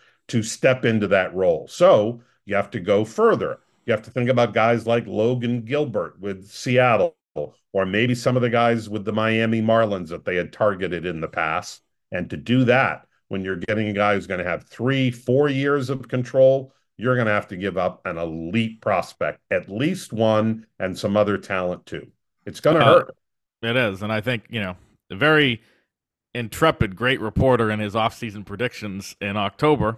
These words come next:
Speaker 2: me, identified George Kirby as the guy, and people thought, "Oh, that's a long shot. That sounds ridiculous." But, I mean, that's the kind of guy that they want, right? Like, one of those Mariners guys, and the Mariners are obviously making some weird moves, and,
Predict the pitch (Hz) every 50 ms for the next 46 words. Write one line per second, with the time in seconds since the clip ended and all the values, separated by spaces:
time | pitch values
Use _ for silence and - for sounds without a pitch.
0 | _ _ - 101 101 101 113 131 - _ _ _ _ _ _ _ _ _ _ -
1 | 113 113 135 135 127 - 139 123 120 110 98 120 120 123 110 - - - 123 123
2 | 104 117 110 107 98 90 104 92 107 107 98 90 87 - 104 92 98 98 - 110
3 | 104 98 101 - 175 135 120 117 - 117 107 98 95 95 95 - - 107 110 -
4 | 92 98 - - 117 101 101 95 95 95 127 - - 95 87 92 - _ - 202
5 | 170 151 - - 110 113 117 117 110 104 98 - _ _ _ _ _ _ _ _
6 | _ _ _ _ _ 127 135 156 - - 151 - 156 147 143 143 123 123 123 123
7 | 120 110 - 113 117 113 110 117 110 95 80 - - 90 98 104 127 131 - _
8 | - - 85 90 92 92 107 110 110 110 110 107 101 107 104 107 107 107 107 101
9 | 95 - 110 104 101 104 104 101 98 98 98 101 104 104 104 101 98 101 101 98
10 | 101 101 98 95 - - 101 98 98 101 98 - 101 95 92 - 101 98 101 101
11 | 98 95 98 98 98 98 98 92 90 95 98 95 95 90